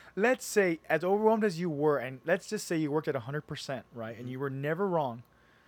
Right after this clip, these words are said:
Speaker 1: Let's assume that. Then, while you feel overwhelmed, it still, like, lets him or lets them, you know, kinda go about everything as normal. They, now, like I said, me as a minimum, 'cause remember, I've, I've said this over and over where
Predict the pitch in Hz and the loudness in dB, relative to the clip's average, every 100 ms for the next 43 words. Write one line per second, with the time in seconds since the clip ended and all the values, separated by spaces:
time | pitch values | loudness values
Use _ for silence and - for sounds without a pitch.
0 | _ _ _ 147 139 127 151 147 139 123 | _ _ _ -8 -8 -8 -8 -4 -2 -2
1 | - _ _ _ _ _ _ - 139 156 | -6 _ _ _ _ _ _ -16 -6 -2
2 | 151 147 143 151 _ _ _ _ _ _ | 0 -2 -6 -10 _ _ _ _ _ _
3 | _ _ _ _ _ _ _ _ _ _ | _ _ _ _ _ _ _ _ _ _
4 | _ _ _ _ 143 156 151 156 165 262 | _ _ _ _ -4 2 2 4 6 6
5 | 240 190 170 151 147 147 147 151 - 160 | 6 6 6 4 4 2 0 -6 -6 -6
6 | - 180 185 170 151 147 120 _ _ _ | -4 2 4 6 6 2 0 _ _ _
7 | 165 165 165 175 170 156 131 - _ _ | 2 2 4 2 0 0 -6 -14 _ _
8 | 180 165 170 - 160 151 143 135 143 139 | 2 4 4 2 2 2 -2 -6 -6 -6
9 | 127 185 165 131 156 123 131 131 120 - | -4 -4 -2 4 4 4 4 4 2 -4
10 | _ _ 143 135 139 139 123 135 135 143 | _ _ -6 -4 -6 -6 -6 -6 0 2
11 | 175 - - - - 185 190 170 - - | 2 0 -14 -20 -4 0 2 0 -6 -20
12 | _ 175 180 - 208 214 214 156 175 233 | _ -12 -10 -2 0 4 4 4 4 6
13 | 254 170 175 202 208 160 160 180 160 151 | 6 4 2 2 0 -2 -4 2 2 2
14 | 147 151 - 202 220 170 160 147 147 156 | 0 0 -2 -2 -2 0 0 0 -2 0
15 | 151 | 0